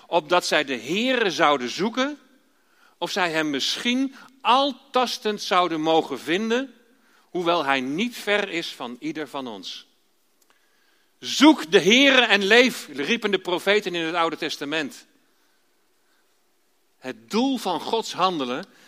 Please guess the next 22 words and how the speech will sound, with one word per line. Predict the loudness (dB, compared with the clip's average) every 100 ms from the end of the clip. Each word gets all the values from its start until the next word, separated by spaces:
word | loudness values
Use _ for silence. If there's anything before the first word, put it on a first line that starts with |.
| _ _
is | -6 -4 -4 -8 -12
relatie. | -6 0 2 2 -2 -8 -12 _ _ _ _ _ _ _ _ _ _ _ _ _ _ _ _ _ _ 0
Daar | 6 8 6
blijft | 4 4 4 2 2
hij | 0 0
de |
mens | 0 2 0 0 -8
toe | -6 -6 -2
roepen. | -2 -2 -6 -8 _ _ _ _ _ _ _ _ _ _ _
Want, | 0 6 6 6 0 -8 -18
vers | -6 -6 -4
achtentwintig, | -6 -4 -2 0 0 -4
"In | -4 -4
hem | -2 2 2 2 -2 -10 -14
leven | -6 -2 2 2 2 0
wij, | 2 2 0 -6 -18 _
bewegen | -6 0 4 4 2 -2
wij | -2
ons | -2 -4 -6 -12 _ _ _
en | -10 -8
bestaan | -4 -4 -2 -4
wij." | -8 -10